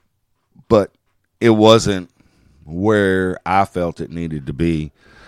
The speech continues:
And I don't think a lot of men in our church felt like it, uh, needed to be. And as we changed the program and we worked through and, and building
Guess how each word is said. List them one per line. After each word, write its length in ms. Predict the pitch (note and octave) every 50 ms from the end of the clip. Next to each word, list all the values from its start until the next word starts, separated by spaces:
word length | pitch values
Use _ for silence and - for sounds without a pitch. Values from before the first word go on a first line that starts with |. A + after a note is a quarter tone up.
| _ _
And 120 | F2+ F#2
I 80 | F#2 F#2
don't 220 | F#2 F2+ D#2+ -
think 180 | - F2 E2+ D2
a 60 | E2
lot 220 | E2+ E2+ F2 F2+
of 80 | F2 E2
men 200 | F2 F2 F2 F2
in 120 | E2+ E2+
our 140 | E2 D#2+ E2
church 300 | - - A2+ B2+ A2+ -
felt 220 | - - E2+ D#2 D#2
like 180 | D2+ D2+ -
it, 160 | D#2 C#2+ - - _ _ _ _ _
uh, 240 | - E2 D#2+ D#2 D2
needed 360 | D2 D#2 E2 E2+ D#2 D2+ C#2+ C2+
to 60 | D2
be. 340 | C2+ E2+ E2 D2+ D2 C#2+ - _ _ _ - - - - - _ _ _ -
And 120 | G#2 G#2
as 220 | G2 G2 G2 E2 E2+
we 200 | F#2+ F#2 F2 D#2+
changed 440 | - - - B2 G#2+ G#2+ G#2 -
the 80 | - D2+
program 520 | - G#2+ G2+ F#2+ F2 D#2 F#2 F#2 F#2 F2+
and 180 | F2 E2 D#2+ D#2+
we 60 | E2
worked 420 | E2 D2 E2 G#2 G#2 F#2+ - - _
through 400 | - G2+ G2+ G2+ G2 F#2 F2+ E2+
and, 240 | E2+ E2 D#2+ D2+ -
and 360 | - D#2+ D#2+ D2+ D2 C2 B1
building 720 | C#2+ F2 F#2+ G2 G2 F2 F2+ F2 D#2+ D#2+ D#2 D2+ D2+ C#2